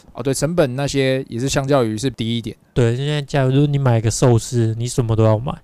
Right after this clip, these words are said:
Speaker 2: 就是什么里面的馅料很多种。
Speaker 1: 嗯。
Speaker 2: 当然，如果你卖一些比较小甜点、小蛋糕类的话，就不一样了，你就只有一种，
Speaker 1: 嗯。
Speaker 2: 然后偶尔就可能加个麻糬，你就去买麻糬就好了。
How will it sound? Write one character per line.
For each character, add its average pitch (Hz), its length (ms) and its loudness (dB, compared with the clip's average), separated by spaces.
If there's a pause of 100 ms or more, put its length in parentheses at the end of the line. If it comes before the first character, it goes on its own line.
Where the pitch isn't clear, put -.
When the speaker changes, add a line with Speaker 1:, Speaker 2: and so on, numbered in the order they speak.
(100)
Speaker 2:
就 120 140 -2
是 120 280 0
什 110 80 -2
么 107 180 0
里 107 140 -2
面 127 200 0
的 117 120 2
馅 120 280 0
料 110 320 -4 (280)
很 107 280 -2
多 110 200 -2
种。 104 220 -8 (340)
Speaker 1:
嗯。 107 200 -4 (180)
Speaker 2:
当 135 140 2
然， 139 140 4
如 131 160 -2
果 135 100 0
你 123 120 -4 (280)
卖 147 240 0
一 135 80 0
些 131 200 -4
比 120 80 -6
较 123 260 -2
小 113 260 -4
甜 120 260 -2
点、 120 180 0
小 107 160 -2
蛋 117 180 0
糕 110 200 -4
类 117 160 -4
的 127 100 -10
话， 113 180 -8
就 139 120 -8
不 123 180 0
一 104 60 -2
样 120 180 -2
了， 139 100 -10 (520)
你 110 60 -10
就 139 80 -2
只 123 80 0
有 117 60 4
一 151 100 0
种， 104 260 -2 (320)
Speaker 1:
嗯。 - 140 0
Speaker 2:
然 120 100 4
后 131 80 4
偶 135 140 2 (120)
尔 127 80 4
就 117 220 -2 (120)
可 117 120 -8
能 113 180 -8
加 127 200 -4
个 127 340 -10 (840)
麻 120 240 0
糬， 113 320 -2
你 107 60 -4
就 117 100 -2
去 120 120 -4
买 113 140 0
麻 113 200 -6
糬 160 200 -12
就 160 160 -8
好 143 80 -12
了。 147 100 -14